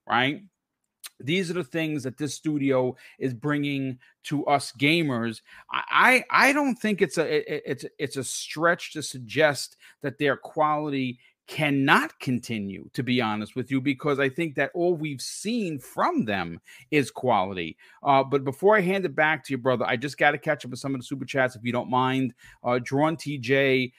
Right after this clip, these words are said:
drops an outstanding ten dollar super chat and says, "People need to understand if they were supposed to follow the game, uh, and they did this, then, uh, people would get mad. And since they are not following the lore,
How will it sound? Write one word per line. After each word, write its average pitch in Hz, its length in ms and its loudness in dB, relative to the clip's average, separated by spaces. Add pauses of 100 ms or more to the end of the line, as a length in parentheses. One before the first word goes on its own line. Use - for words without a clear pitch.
(120)
drops 139 220 -2
an 131 60 0
outstanding 127 500 -2
ten 143 220 -2
dollar 135 240 2
super 143 160 -10
chat 147 140 -6
and 135 100 -6
says, 123 120 -6
"People 170 280 -4
need 170 180 -2
to 170 80 -6
understand 143 640 -4
if 127 180 -4
they 135 140 4
were 127 160 -2
supposed 156 440 -4
to 147 80 -6
follow 143 400 0
the 135 100 -2
game, 117 520 -2 (400)
uh, 120 200 4
and 127 240 2
they 123 160 4
did 131 560 4 (220)
this, 127 300 0
then, 127 440 0
uh, 113 280 0
people 135 320 -6
would 123 160 -4
get 131 180 2
mad. 123 280 2
And 110 140 -4
since 143 300 -6
they 127 140 2
are 120 100 0
not 131 300 2 (200)
following 151 460 2
the 117 80 -4
lore, 117 420 0